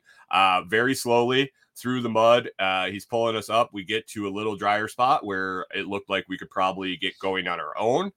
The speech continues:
And he unhooks and he starts to go ahead. He's like, "I'll just stay, I'll stay right in front of you. If we need to stop and pull again, we will." And man, <laughs> Brian, uh,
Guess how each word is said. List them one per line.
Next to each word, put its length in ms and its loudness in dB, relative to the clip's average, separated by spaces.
And 120 0
he 60 0
unhooks 680 0
and 160 -4
he 360 -10
starts 320 -2
to 80 -20
go 140 -2
ahead. 260 0
He's 140 -8
like, 220 -4
"I'll 200 2
just 180 -10
stay, 540 -2
I'll 100 0
stay 240 -2
right 220 -2
in 80 -14
front 220 -2
of 60 0
you. 280 0
If 180 -6
we 60 -6
need 160 -4
to 60 -16
stop 340 4
and 160 -8
pull 220 -4
again, 340 -2
we 80 -8
will." 420 -2
And 440 4
man, 520 0
<laughs> 640 -2
Brian, 640 4
uh, 440 2